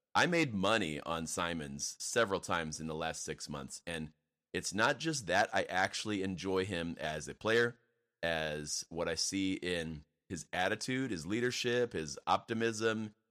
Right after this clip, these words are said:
his three-level scorer, the en-, energy he brings to the team. But what does that mean? You know, if anything, for his card values moving forward. And here's what I'll say to you. I have no idea.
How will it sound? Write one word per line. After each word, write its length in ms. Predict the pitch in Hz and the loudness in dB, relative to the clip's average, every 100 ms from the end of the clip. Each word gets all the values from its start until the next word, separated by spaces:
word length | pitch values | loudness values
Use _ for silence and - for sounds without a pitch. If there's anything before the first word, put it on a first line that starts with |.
| _ _ | _ _
his 280 | 87 85 80 | -2 0 -2
three-level 500 | - 107 110 107 92 | -2 0 4 4 2
scorer, 520 | - - 123 117 113 | -2 0 2 4 4
the 180 | 101 90 | 2 0
en-, 100 | 101 - | 0 0
energy 420 | 107 107 104 104 | 0 0 -2 -2
he 60 | 104 | -2
brings 300 | 95 101 - | -2 -2 -4
to 80 | 92 | -4
the 100 | 92 | -4
team. 380 | 101 104 104 - _ _ _ _ _ _ _ _ _ _ - | -4 -4 -4 -10 _ _ _ _ _ _ _ _ _ _ -6
But 80 | 101 | -2
what 320 | 90 123 - | 4 4 4
does 200 | 165 151 | -2 2
that 200 | 156 113 | 0 2
mean? 460 | 107 107 107 113 - _ _ _ _ | 0 0 0 -2 -6 _ _ _ _
You 80 | 113 | -2
know, 140 | 92 78 | 0 2
if 180 | 120 | 2
anything, 400 | 147 196 151 98 | 4 2 2 0
for 160 | 95 123 | 4 4
his 140 | 135 | 4
card 260 | - 135 135 | 4 4 6
values 260 | 131 120 113 | 6 4 2
moving 280 | 117 110 | 0 -2
forward. 320 | 107 107 95 90 _ - | 0 2 2 0 _ -6
And 100 | 107 | 0
here's 220 | 156 170 | 2 2
what 100 | 147 | 4
I'll 100 | 110 | 4
say 260 | - 107 107 | 4 2 2
to 140 | - | 0
you. 220 | 80 76 - _ _ _ _ | -2 -4 -8 _ _ _ _
I 80 | 120 | 4
have 180 | 107 87 | 6 4
no 240 | 95 95 | 2 2
idea. 340 | 90 82 69 | 2 0 -4